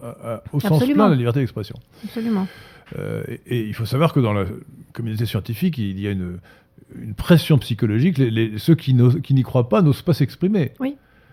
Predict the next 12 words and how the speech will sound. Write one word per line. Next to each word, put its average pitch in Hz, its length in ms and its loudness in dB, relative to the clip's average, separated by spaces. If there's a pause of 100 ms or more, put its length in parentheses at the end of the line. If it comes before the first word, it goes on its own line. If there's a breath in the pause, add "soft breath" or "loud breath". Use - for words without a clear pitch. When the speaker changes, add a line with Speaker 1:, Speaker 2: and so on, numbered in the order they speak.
(120 soft breath)
Speaker 1:
Parce - 180 -10
qu'on 135 100 0
leur 113 160 2
impose, 170 640 4
sous - 160 -4
peine 135 300 4
de 104 100 0
sanctions 120 520 -2
professionnelles, 123 640 0
en 92 80 -6
fait, - 240 -10
euh, 101 320 -12